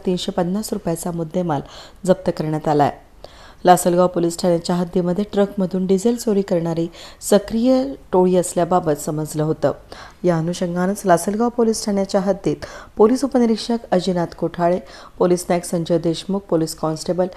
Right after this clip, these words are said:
कैलास मानकर सतर्क गस्त करत असताना विंचूर परिसरात एक स्कोडा गाडी संशयित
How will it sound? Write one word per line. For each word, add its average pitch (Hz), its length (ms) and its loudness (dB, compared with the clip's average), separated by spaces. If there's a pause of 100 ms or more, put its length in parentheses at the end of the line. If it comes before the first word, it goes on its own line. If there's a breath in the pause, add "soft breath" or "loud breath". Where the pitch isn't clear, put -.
(320 loud breath)
कैलास 170 380 4
मानकर 170 380 -2 (320 loud breath)
सतर्क 233 400 2
गस्त 226 400 0
करत 185 220 0
असताना 175 540 -2
विंचूर 175 440 -2
परिसरात 202 640 -2
एक - 120 -12
स्कोडा 180 360 -2
गाडी 160 280 -2
संशयित 165 480 -4